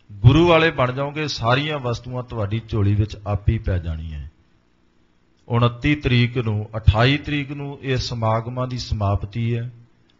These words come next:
ਉਨੱਤੀ ਤਰੀਕ ਨੂੰ ਖੰਡੇ ਬਾਟੇ ਦਾ ਅੰਮ੍ਰਿਤ ਤਿਆਰ ਹੋਣਾ ਹੈ। ਜਿਨ੍ਹਾਂ ਦੇ ਵੱਡੇ ਭਾਗ ਜਾਗੇ ਨੇ, ਸਤਿਗੁਰੂ ਗੁਰੂ ਅਮਰਦਾਸ ਮਹਾਰਾਜ ਸਾਹਿਬ ਜੀ ਨੂੰ ਉਸ ਇੱਕ ਬ੍ਰਹਮਚਾਰੀ ਨੇ ਇੱਕ ਠੋਕਰ ਲਾ ਦਿੱਤੀ,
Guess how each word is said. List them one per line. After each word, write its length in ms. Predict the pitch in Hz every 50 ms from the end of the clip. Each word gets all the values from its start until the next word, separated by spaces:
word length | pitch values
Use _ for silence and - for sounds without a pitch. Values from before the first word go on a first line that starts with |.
| _ _ _ -
ਉਨੱਤੀ 460 | 123 123 131 131 131 - - 165 170
ਤਰੀਕ 360 | 170 - 143 139 139 135 135 143
ਨੂੰ 180 | 139 139 139
ਖੰਡੇ 380 | - - 127 123 123 123 131 127
ਬਾਟੇ 360 | 120 120 117 113 - 123 120
ਦਾ 240 | 113 120 117 - - -
ਅੰਮ੍ਰਿਤ 360 | 107 104 104 107 104 - 107
ਤਿਆਰ 400 | - - 107 101 95 92 92 90
ਹੋਣਾ 300 | 85 85 85 78 73 69
ਹੈ। 120 | 65 - _ - _ _ _ _ _ _ _ _ _ _ _ _ _ _ _ _ 107
ਜਿਨ੍ਹਾਂ 360 | 104 107 139 151 165 170 165
ਦੇ 120 | 156 160
ਵੱਡੇ 320 | 143 120 127 120 135 139 139
ਭਾਗ 360 | 139 - 131 113 101 107 113
ਜਾਗੇ 400 | 110 113 110 107 104 101 113 107
ਨੇ, 160 | 98 87 76 - - - - - - _ _ _ _ _ _ _ _ _ - - _ _ _
ਸਤਿਗੁਰੂ 540 | - - - 117 120 120 139 143 147 156 160
ਗੁਰੂ 280 | 143 147 151 151 147 139
ਅਮਰਦਾਸ 520 | 131 135 139 131 131 131 131 131 - -
ਮਹਾਰਾਜ 520 | 139 131 131 123 120 131 131 127 131 127 -
ਸਾਹਿਬ 360 | - - 120 117 127 131 131
ਜੀ 160 | 131 123 117
ਨੂੰ 180 | 107 95 82 - - - - - _ _ _ _ _ _ _ _ _ _
ਉਸ 240 | - 156 156 - -
ਇੱਕ 220 | 165 165 165 165 165
ਬ੍ਰਹਮਚਾਰੀ 720 | 139 113 123 139 151 170 180 175 - 165 143 139 147 151
ਨੇ 220 | 151 151 156 151 - -
ਇੱਕ 180 | 151 147 -
ਠੋਕਰ 460 | 127 - - - 160 156 - 180 160
ਲਾ 180 | 151 135 127 127
ਦਿੱਤੀ, 480 | 123 131 127 - - 135 131 127 117